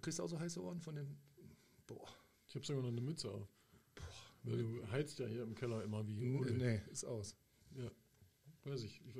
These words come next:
Speaker 2: ich hab's ja auch noch nicht eingestöpselt. Äh, mein Sackplatzer-Moment, pff, ich kann ja, jetzt muss ich ja komplett weg, äh, von der ganzen Euphorie. Das ist eigentlich nix Schlimmes, aber was mich so tierisch aufregt, ähm, ich bin in letzter Zeit auch viel, viel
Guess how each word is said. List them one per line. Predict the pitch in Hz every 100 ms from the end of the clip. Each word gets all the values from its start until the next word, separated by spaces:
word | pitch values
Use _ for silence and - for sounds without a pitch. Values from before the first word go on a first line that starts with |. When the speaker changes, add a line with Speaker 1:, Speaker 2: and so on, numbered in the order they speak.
| 113
Speaker 2:
ich | -
hab's | 147
ja | 147
auch | 135
noch | 131
nicht | 131 123
eingestöpselt. | 135 123 - 104 - - - - -
Äh, | 113
mein | 131 151
Sackplatzer-Moment, | 175 143 - 165 - 147 143 147 - - - - 123
pff, | - - - -
ich | - -
kann | 127
ja, | 139
jetzt | 135 107 101 98 -
muss | 139
ich | 131
ja |
komplett | 113 117 117 113 -
weg, | 104 - -
äh, | - 101
von | - -
der | 117 113 -
ganzen | - 135 -
Euphorie. | 117 127 135 131 131
Das | 110
ist | 160 - - - - -
eigentlich | 131 156 135
nix | 143 -
Schlimmes, | 147 151 120
aber | - 110
was | 120 131
mich | 139
so | - 117 - -
tierisch | - 175 190 127 - - - -
aufregt, | 110 127 139 - 117 117 - - - - - - - -
ähm, | 117 113 110 107 104 101 - _ - -
ich | -
bin | 147
in | 131
letzter | 143 147 143
Zeit | 139 131
auch | 127
viel, | - 135 127 127 123
viel | - 123